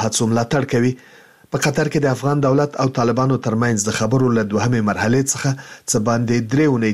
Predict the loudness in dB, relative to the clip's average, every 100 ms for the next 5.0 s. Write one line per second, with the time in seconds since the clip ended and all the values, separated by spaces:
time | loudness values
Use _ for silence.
0 | 0 0 2 2 2 2 -2 -14 -20 -2
1 | -2 -2 -4 0 0 0 -4 -2 -2 0
2 | 0 0 0 0 0 0 0 0 0 -2
3 | -2 -4 -4 -2 -4 -4 -2 0 2 2
4 | 2 2 0 0 -8 -20 -6 -2 0